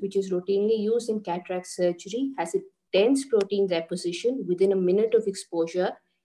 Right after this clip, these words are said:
as against the near absence of proteins on the surface of the cholamer. Now, one of the disadvantages of placing an implant in the eye might be that the internal reflectance would result in secondary images and result in photic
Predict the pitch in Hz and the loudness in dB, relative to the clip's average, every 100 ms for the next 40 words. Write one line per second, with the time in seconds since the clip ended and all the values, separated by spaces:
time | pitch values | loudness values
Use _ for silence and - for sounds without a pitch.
0 | _ _ - 240 285 269 294 294 285 226 | _ _ 0 0 -4 -4 -2 -2 -2 0
1 | 190 214 240 202 190 - 233 254 - 185 | 4 4 4 2 -2 -4 -4 -4 -6 -8
2 | - 180 180 196 254 269 269 175 175 214 | -2 -4 -2 0 0 0 -4 -2 -2 -2
3 | 202 185 175 180 185 185 - 175 175 - | -4 -6 -6 -4 -6 -4 -4 -4 -6 -8
4 | 165 156 156 147 - _ _ _ _ _ | -4 -2 -4 -6 -10 _ _ _ _ _
5 | _ _ _ _ _ _ - - 254 262 | _ _ _ _ _ _ -20 -4 2 4
6 | 240 285 381 392 277 269 285 247 233 247 | 4 2 2 0 0 -2 -2 -2 -4 -6
7 | 277 294 302 - 175 190 269 285 262 247 | -6 -6 -8 -6 -4 -2 0 2 4 2
8 | 240 247 269 269 196 202 220 208 233 247 | 2 0 2 2 0 2 4 4 4 2
9 | 196 175 202 190 233 285 302 190 208 202 | 0 0 0 -2 -4 -4 -4 -6 0 0
10 | 190 190 190 220 226 196 - 170 170 196 | 0 0 4 6 6 2 -6 -8 -6 -2
11 | 294 359 - _ _ 196 196 208 214 214 | -2 -2 -12 _ _ 0 4 2 4 0
12 | 247 240 196 190 220 220 247 247 190 185 | -2 -2 -4 0 -2 0 -4 -4 -2 0
13 | 180 247 339 - _ 220 226 233 233 247 | 0 -2 -2 -4 _ -2 2 2 2 0
14 | 294 277 226 214 220 220 | 0 -2 -2 -2 -2 -4